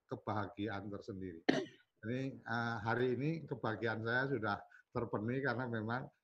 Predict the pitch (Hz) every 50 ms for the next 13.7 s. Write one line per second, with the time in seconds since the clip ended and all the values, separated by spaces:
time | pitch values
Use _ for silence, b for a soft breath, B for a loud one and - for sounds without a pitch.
0 | _ _ _ _ _ _ - 123 120 110 104 113 107 107 107 107 107 107 110 123
1 | 127 127 113 113 110 110 113 - 165 - - - 117 113 110 110 110 110 107 110
2 | 104 101 110 101 - - 110 117 135 147 165 147 113 98 107 98 101 113 143 170
3 | 190 _ _ _ _ _ _ _ _ _ _ - _ _ _ _ _ - 151 151
4 | 143 151 151 151 151 147 151 156 151 131 120 135 147 147 139 135 131 127 139 135
5 | - 165 156 156 - - 165 190 196 196 - - - 165 165 151 170 165 - 156
6 | 139 139 156 143 117 107 98 - - - 131 131 131 135 131 - - 139 135 -
7 | - - - - - 139 110 107 156 196 226 214 180 139 131 110 92 - B B
8 | B B - 151 156 156 160 165 147 160 165 175 190 190 160 165 160 185 196 185
9 | 185 170 165 185 175 160 165 165 175 170 165 185 202 170 156 151 139 - - -
10 | _ _ - 143 160 202 202 208 220 214 208 202 190 214 220 214 208 196 160 202
11 | 190 185 160 151 147 156 175 185 156 160 147 156 160 170 160 160 151 160 160 160
12 | 139 123 120 127 139 151 151 156 160 135 135 127 123 123 127 143 139 139 139 135
13 | 139 - 147 139 147 - 147 139 143 147 143 139 117